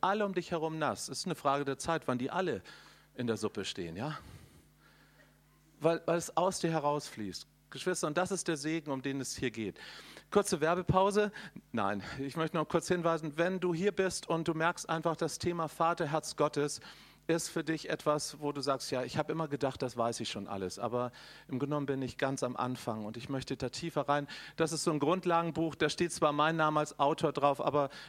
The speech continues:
im Grunde genommen ist, sind es die Erfahrungen, ich habe das nur in Worte fassen können, was wir miteinander in der Vaterherzbewegung dort erlebt haben. Das gibt's auch als Hörbuch und das ist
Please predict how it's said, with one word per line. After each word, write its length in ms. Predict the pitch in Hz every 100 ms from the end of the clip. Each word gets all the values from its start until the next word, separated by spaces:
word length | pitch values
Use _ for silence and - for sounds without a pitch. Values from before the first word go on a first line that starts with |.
| -
im 120 | 143
Grunde 200 | 160 165
genommen 100 | 156
ist, 160 | - -
sind 260 | 131 156 165
es 140 | 151
die 100 | 147
Erfahrungen, 580 | 139 - 151 160 151 143
ich 140 | 131
habe 100 | 151
das 220 | 156 135
nur 180 | 151 143
in 140 | 135 127
Worte 260 | 147 160
fassen 340 | - 147 - 147
können, 200 | 151 139
was 180 | 135
wir 100 | 143
miteinander 540 | 143 170 160 151 143 139
in 60 |
der 80 | 135
Vaterherzbewegung 1080 | 123 143 143 135 131 - 120 123 123 127 123 - - -
dort 140 | 131
erlebt 360 | 123 131 147 -
haben. 220 | 139 131 127 - - _ -
Das 200 | 139 -
gibt's 180 | 165 -
auch 160 | 139
als 200 | 131 -
Hörbuch 400 | 156 160 165 185 - - -
und 200 | 147 147
das 160 | 180
ist 340 | 190 175 -